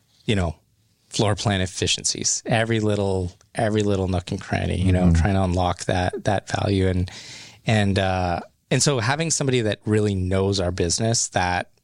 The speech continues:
Speaker 1: inside and out, sort of being able to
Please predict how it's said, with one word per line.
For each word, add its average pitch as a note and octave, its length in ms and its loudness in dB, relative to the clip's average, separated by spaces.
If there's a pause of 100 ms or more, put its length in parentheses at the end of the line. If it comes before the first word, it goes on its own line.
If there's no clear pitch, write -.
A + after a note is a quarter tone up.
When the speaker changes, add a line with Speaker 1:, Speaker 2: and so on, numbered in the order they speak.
Speaker 1:
inside G2+ 420 0
and F2 140 -2
out, G2 340 -2 (460)
sort A#2+ 320 0
of F#2+ 120 -4
being G#2+ 200 0
able G2+ 240 0
to F2 500 -2